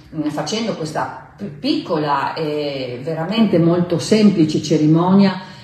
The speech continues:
eh, di Gesù, del bambino Gesù che veniva deposto, si sono presentati con dei dolci, ma soprattutto con la telecamera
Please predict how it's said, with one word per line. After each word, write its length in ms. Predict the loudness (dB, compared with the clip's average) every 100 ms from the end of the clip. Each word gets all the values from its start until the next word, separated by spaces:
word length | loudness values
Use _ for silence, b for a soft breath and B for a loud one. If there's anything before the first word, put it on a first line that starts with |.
| B
eh, 320 | -6 -6 -6 -8
di 220 | -6 -6
Gesù, 380 | -4 -6 -6 -6
del 160 | -6
bambino 400 | -4 -4 -2 -2
Gesù 400 | -2 -2 -2 -4
che 100 | -4
veniva 320 | -6 -4 -4
deposto, 680 | -4 -2 -2 -2 -4 -10 -10
si 160 | -10 -8
sono 280 | -6 -6 -6
presentati 760 | -6 -6 -6 -4 -2 -2 -4 -10
con 220 | -8 -6
dei 160 | -2 -2
dolci, 640 | -2 -2 -6 -6 -8 -8 B B -4
ma 180 | 0 0
soprattutto 680 | -2 -4 -6 -8 -4 -4
con 220 | -4 -6 -4
la 120 | -4
telecamera 1000 | -4 -8 -4 0 0 0 -2 -4 -8